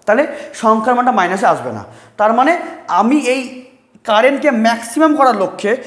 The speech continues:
বা নিচেরটাকে minimum করার লক্ষ্যে আমি নিচেরটাকে, তার যোগফলটাকে কখনোই শূন্য করতে পারবো না।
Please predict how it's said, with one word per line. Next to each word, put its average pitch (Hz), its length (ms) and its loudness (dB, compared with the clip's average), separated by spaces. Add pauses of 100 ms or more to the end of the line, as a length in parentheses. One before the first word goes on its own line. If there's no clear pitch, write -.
(200)
বা 202 140 4
নিচেরটাকে 247 580 -2 (340)
minimum 269 440 2
করার 269 200 0
লক্ষ্যে - 460 -2 (800)
আমি 160 340 -2
নিচেরটাকে, 202 560 0 (140)
তার 196 140 2
যোগফলটাকে 233 540 0
কখনোই 226 320 0
শূন্য 370 440 0
করতে 311 400 0 (340)
পারবো 113 520 -10
না। 127 280 -4